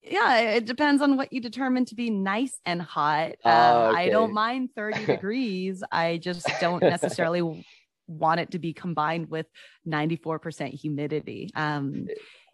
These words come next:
Speaker 1: you know,
Speaker 2: yeah.
Speaker 1: it's, it's, it's, it can get quite balmy over here. And as a result, we do encounter a fair number of storms. So that's
Speaker 2: Sure.
Speaker 1: why I say it's all kind of weather dependent, 'cause if there's
Speaker 2: <laughs>
Speaker 1: lightning overhead, the last thing I'm gonna do is have a, you know,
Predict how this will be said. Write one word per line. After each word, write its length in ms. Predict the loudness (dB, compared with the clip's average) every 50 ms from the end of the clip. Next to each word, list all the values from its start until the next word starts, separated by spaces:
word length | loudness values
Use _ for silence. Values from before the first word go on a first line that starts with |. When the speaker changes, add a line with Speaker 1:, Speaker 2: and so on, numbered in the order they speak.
| _
Speaker 1:
you 120 | -4 -2 -2
know, 100 | 0 0
Speaker 2:
yeah. 80 | -2
Speaker 1:
it's, 140 | -2 -4 -6
it's, 400 | -6 -6 -6 -6 -8 -16 -20 -14 _
it's, 360 | -6 -6 -6 -8 -14 -20 -10 -8
it 160 | -8 -8 -4
can 140 | -4 -2 -2
get 160 | -2 -2 -2
quite 260 | 0 0 0 0 0
balmy 380 | 0 2 2 2 2 0 0 -2
over 180 | -2 -4 -6
here. 480 | -8 -8 -8 -8 -8 -8 -8 -8 -8 -8 -6
And 440 | -4 -2 -2 0 0 0 0 -2 0
as 240 | 2 2 2 2 0
a 40 | -2
result, 380 | -4 -4 -2 -2 -2 -4 -4
we 220 | -6 -6 -8 -8 -10 _ _
do 160 | -6 -4 -2
encounter 500 | -2 -2 -4 -4 -4 -4 -2 -2 -2 -4 -4
a 40 | -6
fair 320 | -6 _ -4 -4 -2 -2
number 300 | -2 -4 -4 -4 -6 -6
of 100 | -8 -10
storms. 580 | -10 -8 -6 -4 -2 -2 0 0 0 0 -2 -6 _ -20 -20 -20 -20 _
So 260 | 0 2 4 4 4
that's 180 | 4 4 2 4
Speaker 2:
Sure. 20 |
Speaker 1:
why 140 | 2 0 0
I 20 |
say 220 | 0 0 -2 -2 -2
it's 200 | -2 -2 -2 -2
all 160 | -2 -2 -2
kind 280 | -4 -8 -10 -8 -6 -8
of 80 | -6 -6
weather 220 | -6 -6 -6 -8
dependent, 420 | -8 -8 -6 -4 -4 -4 -4 -4
'cause 160 | -6 -8 -6 -6
if 140 | -6 -8 -8 _ _ _ -8 -4
there's 220 | 0 0 0 0
Speaker 2:
<laughs> 100 | 0 -2
Speaker 1:
lightning 280 | -2 -2 -2 -4 -4 -4
overhead, 400 | -4 -4 -4 -2 -2 -2 -4 -4
the 40 | -4
last 220 | -2 -2 -4 -4
thing 100 | -6 -6
I'm 60 | -6
gonna 160 | -4 -4 -4 -6
do 300 | -6 -6 -6 -4 -4 -4
is 120 | -4 -4
have 220 | -4 -4 -4 -4
a, 160 | -6 -8 -8 -10 _ _ -20 _ _ _ -8
you 60 | -4
know, 180 | -4 -4 -4 -8